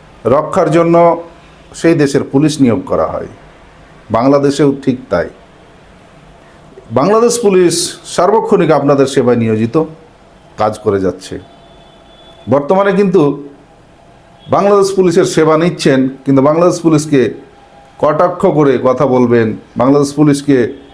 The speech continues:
দায়িত্ব পালনে বাধা সৃষ্টি করবেন, আঘাত করবেন, তুচ্ছ তাচ্ছিল্য করবেন, হাই হ্যালো সালাম দেওয়ার তো কত বালাই নেই, মানে একটু ভালোভাবে কথাও বলবেন না, একটু কুশল বিনিময় করবেন না,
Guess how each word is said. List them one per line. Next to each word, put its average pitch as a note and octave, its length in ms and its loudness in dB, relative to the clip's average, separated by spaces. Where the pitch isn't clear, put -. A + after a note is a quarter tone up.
দায়িত্ব F3 380 0
পালনে D#3+ 280 2
বাধা C#3+ 240 0
সৃষ্টি E3 320 -4
করবেন, E3 420 2
আঘাত F3 380 0
করবেন, F#3+ 500 2
তুচ্ছ F3 280 2
তাচ্ছিল্য E3 520 0
করবেন, C3+ 440 0
হাই D#3 260 0
হ্যালো D#3+ 360 2
সালাম D3+ 560 -2
দেওয়ার D#3 200 2
তো E3+ 100 -2
কত D#3 180 0
বালাই E3 360 2
নেই, D#3 280 0
মানে D3 140 0
একটু E3 200 2
ভালোভাবে F3+ 500 0
কথাও G3 300 2
বলবেন F#3+ 320 2
না, D#3+ 120 2
একটু C#3+ 160 -2
কুশল F3+ 340 -2
বিনিময় F#3+ 380 2
করবেন D3+ 300 0
না, B2+ 220 2